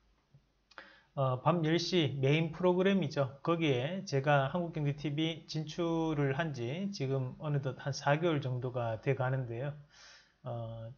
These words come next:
또 이렇게 많은 분들이 성원을 해주셔서, 어, 제가 단독 고정 출연 방송이, 어, 또 생기게 되었습니다.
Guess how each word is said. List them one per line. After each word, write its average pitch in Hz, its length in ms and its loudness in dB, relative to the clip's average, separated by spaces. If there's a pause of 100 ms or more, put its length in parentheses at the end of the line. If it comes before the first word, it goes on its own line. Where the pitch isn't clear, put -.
(120)
또 143 180 4
이렇게 156 500 0
많은 160 320 6
분들이 143 220 0
성원을 165 420 0
해주셔서, 139 580 -6 (500)
어, 113 160 -8
제가 131 220 -2
단독 185 480 4
고정 139 420 0
출연 151 320 -2
방송이, 123 1000 -2 (240)
어, 107 160 -10 (100)
또 131 100 -4
생기게 160 400 2
되었습니다. 123 600 -4